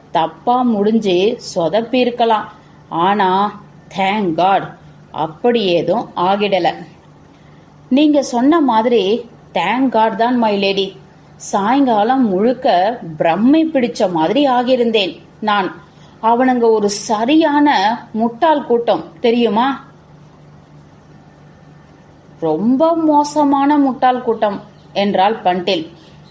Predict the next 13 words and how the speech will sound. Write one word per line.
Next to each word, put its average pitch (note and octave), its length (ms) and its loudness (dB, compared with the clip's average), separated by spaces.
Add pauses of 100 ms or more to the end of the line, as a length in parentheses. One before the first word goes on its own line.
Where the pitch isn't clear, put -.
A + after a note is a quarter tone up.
(580)
வேகமாய் B3+ 1000 2
கைகளையும் A#3 920 0
கால்களையும் A3+ 800 0
தேய்த்துவிட்டு A3 880 0 (120)
மசாஜ் A3 720 -2
பண்ணியபடி, F#3+ 840 -2 (360)
"இப்படிப்பட்ட D#4+ 920 0
ஒரு F3+ 180 2
முட்டாள் G#3+ 520 0
கூட்டம் G3 720 0 (100)
வெறும் A#3+ 640 0 (100)
புத்தகங்களில் B3+ 880 2
மட்டும்தான் G3+ 920 0